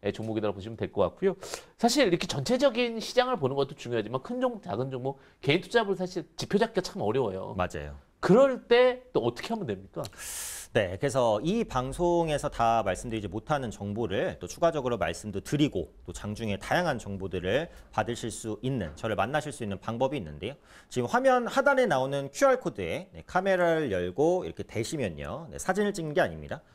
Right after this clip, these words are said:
Speaker 2: 카메라를 열고 대시면, 어, 화면 중단에 그 영어로 된 그 링크가 하나 뜰 거예요. 그래서 그 링크를 누르시면 저와 함께 할 수 있는 방으로 바로 입장하실 수가 있고요.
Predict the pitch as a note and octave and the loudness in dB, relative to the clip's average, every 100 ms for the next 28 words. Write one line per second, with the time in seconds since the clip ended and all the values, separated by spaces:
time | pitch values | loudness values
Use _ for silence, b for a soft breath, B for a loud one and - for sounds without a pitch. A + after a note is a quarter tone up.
0 | b - D#3 D3+ B2+ G2+ A#2 G#2 G2 B2+ | b 0 4 4 4 0 -2 -4 -6 -2
1 | F3 G#2+ - b - D#2+ D3 D3+ C#3+ C#3 | -2 -2 -10 b -10 -4 0 0 0 -4
2 | G#2 G2 G2 F#2+ D3 F3+ F#3+ F3+ F2 C#2+ | -6 0 0 2 0 0 -2 -6 -8 -2
3 | F2 A#2 C#3+ C3 A2+ C#3+ D#3+ F3 F3+ F3+ | 0 2 2 2 0 2 2 2 -2 -8
4 | b b - C#3 E3 F3 C3 F#2+ G3+ G3+ | b b -4 -2 0 2 2 0 -2 2
5 | G2 E2+ C3+ - - A2 A#2+ B2+ C3 G2 | 0 0 -6 -12 -6 -2 -2 0 0 0
6 | B2 C3 C#3+ B2 D#2 - A2+ B2 - A#2 | -2 -2 -2 -2 -4 -2 -2 0 0 0
7 | - A2 G#2 A2+ B2 F#2 E2 E3+ - A2 | -2 -8 -4 -4 -2 -4 -6 -4 -2 -2
8 | G2+ A#2+ B2 G#2+ G#2+ G2+ E2+ C#2 A#2 C3+ | -2 0 -2 -2 -4 -2 -2 0 -2 -2